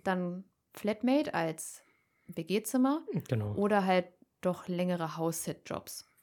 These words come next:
Speaker 2: Ja.
Speaker 1: Dass man, machen viele Freunde von uns,
Speaker 2: Mhm.
Speaker 1: die auch schon seit Monaten in Perth leben, dass sie von House-Sit zu House-Sit gehen, auch mal sechs Wochen House-Sit haben.
Speaker 2: Ja.
Speaker 1: Und
Speaker 2: Gibt's definitiv, gerade in der Sommerzeit, würde ich sagen, weil
Speaker 1: Mhm.
Speaker 2: die dann viel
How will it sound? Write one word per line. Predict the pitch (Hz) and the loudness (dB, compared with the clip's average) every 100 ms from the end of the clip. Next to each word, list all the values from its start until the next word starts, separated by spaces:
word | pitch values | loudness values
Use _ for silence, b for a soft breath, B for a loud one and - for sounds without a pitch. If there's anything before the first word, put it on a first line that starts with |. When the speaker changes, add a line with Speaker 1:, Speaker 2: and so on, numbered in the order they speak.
| - | -2
Speaker 2:
Ja. | 117 - | -2 -4
Speaker 1:
Dass | 190 - | -10 -6
man, | 175 170 - b _ | -6 -6 -10 b _
machen | 214 220 | -2 2
viele | 277 254 | 4 2
Freunde | - 190 202 | 4 2 2
von | 202 190 | 0 0
uns, | 190 202 b b b b - | 0 -2 b b b b 0
Speaker 2:
Mhm. | 123 160 | 2 0
Speaker 1:
die | - 175 | 2 0
auch | |
schon | 175 190 | 2 -2
seit | 175 | -2
Monaten | 185 208 247 247 226 | 0 2 2 2 -2
in | 208 | -2
Perth | - 196 202 | 0 0 0
leben, | 202 202 | -2 -2
dass | 196 - | -2 -4
sie | |
von | 185 170 170 | -6 -4 0
House-Sit | 196 214 208 | 0 0 -6
zu | - 170 | -6 -2
House-Sit | 214 262 262 262 | -2 0 -2 -2
gehen, | 240 240 214 | -2 -2 -2
auch | 185 185 | -4 -4
mal | 175 | -4
sechs | 165 - | -6 -2
Wochen | 277 285 254 | -2 2 2
House-Sit | 226 226 233 214 | 2 -2 -4 -2
haben. | 220 214 226 - - | 0 0 -2 -4 -2
Speaker 2:
Ja. | 123 127 _ _ - _ b b b b | -2 -4 _ _ -20 _ b b b b
Speaker 1:
Und | 156 | 4
Speaker 2:
Gibt's | 127 - - | 4 4 6
definitiv, | 156 147 135 131 151 170 | 6 8 6 8 6 6
gerade | - 123 127 127 | 2 2 6 6
in | |
der | 123 | 4
Sommerzeit, | 117 123 135 131 143 139 135 | 2 2 2 2 2 2 2
würde | 135 | 0
ich | 123 | 0
sagen, | - 127 139 139 | -2 0 2 2
weil | 123 95 - | 2 4 2
Speaker 1:
Mhm. | 185 B B B - | -2 B B B 0
Speaker 2:
die | 127 | 2
dann | 117 117 | 4 2
viel | - 147 147 135 123 | 2 6 6 6 4